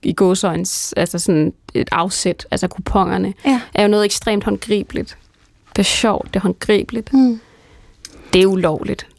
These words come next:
Speaker 1: Det er vi helt med på.
Speaker 2: Ja, ja.
Speaker 1: Det er ikke noget.
Speaker 2: Det er
Speaker 1: Man
Speaker 2: det
Speaker 1: kan heller ikke
Speaker 2: mindste
Speaker 1: engang
Speaker 2: af det.
Speaker 1: opfordre til det, for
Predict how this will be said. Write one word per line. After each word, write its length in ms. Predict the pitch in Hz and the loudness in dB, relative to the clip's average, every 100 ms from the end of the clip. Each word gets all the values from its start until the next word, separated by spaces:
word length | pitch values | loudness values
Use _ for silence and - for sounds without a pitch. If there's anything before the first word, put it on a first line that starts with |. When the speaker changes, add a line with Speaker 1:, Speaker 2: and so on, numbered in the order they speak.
| - | 2
Speaker 1:
Det 60 | 196 | 2
er 40 | |
vi 60 | 180 | 2
helt 300 | - - - | -2 -2 0
med 160 | 165 | 0
på. 200 | 165 190 - | 0 0 0
Speaker 2:
Ja, 40 | |
ja. 200 | 190 165 - | -2 -2 2
Speaker 1:
Det 140 | 196 | 4
er 20 | 180 | 4
ikke 140 | 185 | 4
noget. 100 | 185 | 2
Speaker 2:
Det 100 | 254 | 4
er 40 | |
Speaker 1:
Man 40 | 226 | 4
Speaker 2:
det 20 | |
Speaker 1:
kan 40 | 254 | 4
heller 120 | 240 | 2
ikke 80 | 233 | 0
Speaker 2:
mindste 60 | 226 | 2
Speaker 1:
engang 120 | 202 | 2
Speaker 2:
af 60 | |
det. 60 | 214 | 0
Speaker 1:
opfordre 280 | 214 175 180 | -2 0 -2
til 200 | - 208 | 0 -2
det, 100 | 202 | -2
for 320 | 190 175 175 | -2 0 0